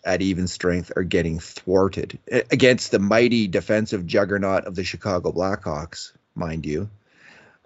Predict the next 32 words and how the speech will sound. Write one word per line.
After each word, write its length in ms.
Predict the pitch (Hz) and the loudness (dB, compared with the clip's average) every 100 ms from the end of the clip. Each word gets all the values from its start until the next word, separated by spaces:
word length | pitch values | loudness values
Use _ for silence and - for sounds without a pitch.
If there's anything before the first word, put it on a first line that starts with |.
| - | -2
Um, 540 | 90 87 85 87 85 - | 2 2 2 -2 -6 2
getting 220 | 123 123 | 6 6
thwarted, 520 | 120 143 131 120 - - | 6 6 6 4 -4 -8
create, 400 | - 156 156 135 | 4 6 6 2
this 140 | 165 | -2
isn't, 320 | 180 165 - | -2 -2 -2
and 140 | 139 151 | 0 2
this 140 | 175 | 2
isn't 280 | 196 185 151 | 0 -2 0
being 200 | 156 139 | 0 -2
thwarted 400 | - 143 139 110 | 0 4 4 4
by 140 | 117 | 2
the 100 | 104 | 0
goalie. 540 | 95 127 143 90 87 95 _ _ | 2 6 6 4 -6 -16 _ _
This 180 | 139 139 | -6 -4
is 120 | 147 | 0
an 180 | 127 92 _ | 0 -2 _
inability 640 | 180 170 131 139 139 113 95 | 0 2 4 4 4 0 -4
to 80 | |
create 320 | - 113 110 85 | -6 -2 0 0
grade 220 | 104 95 | -2 -2
A 120 | 92 | -4
shots 580 | 87 95 85 - - - _ _ | -4 -4 -4 -8 -16 -20 _ _
that 100 | - | -10
we 120 | 87 90 | -8 -6
saw 240 | 92 85 | -4 -4
from 180 | - 90 | -4 -6
these 160 | 87 | -6
players 380 | 82 92 82 82 | -4 -2 -2 -4
tonight. 320 | - 82 - - _ _ _ _ _ _ _ _ _ _ _ | -6 -6 -6 -12 _ _ _ _ _ _ _ _ _ _ _
And, 800 | 92 101 104 101 98 92 92 90 | 2 4 4 4 2 0 0 0
um, 500 | 85 82 82 85 90 | 0 0 -4 -6 -8